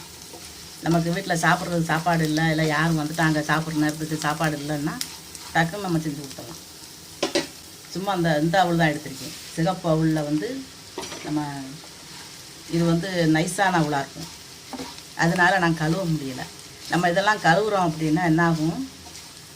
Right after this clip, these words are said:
டக்குன்னு களி மாதிரி ஆயிரும், குழஞ்சு போயிரும். நம்ம இப்ப அடுப்பை குறைச்சு வச்சுக்கிட்டு இந்த எண்ணெய் அதுல படுற மாதிரி கிண்டணும். கொஞ்சம் லேசா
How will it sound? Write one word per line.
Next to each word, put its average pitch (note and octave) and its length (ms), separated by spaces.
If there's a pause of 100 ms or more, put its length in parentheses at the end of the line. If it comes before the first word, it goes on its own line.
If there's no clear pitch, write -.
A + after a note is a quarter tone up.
(200)
டக்குன்னு F#3 360 (880)
களி G#3 260
மாதிரி F#3+ 220
ஆயிரும், C3+ 220 (540)
குழஞ்சு F#3 320
போயிரும். C3+ 240 (720)
நம்ம F3 200
இப்ப D#3+ 160
அடுப்பை E3+ 280
குறைச்சு E3+ 240
வச்சுக்கிட்டு D#3+ 380 (720)
இந்த D#3+ 100 (140)
எண்ணெய் F3+ 240
அதுல D3 240
படுற D3 240
மாதிரி D#3 200
கிண்டணும். A2+ 300 (1120)
கொஞ்சம் G3 260
லேசா G#3 200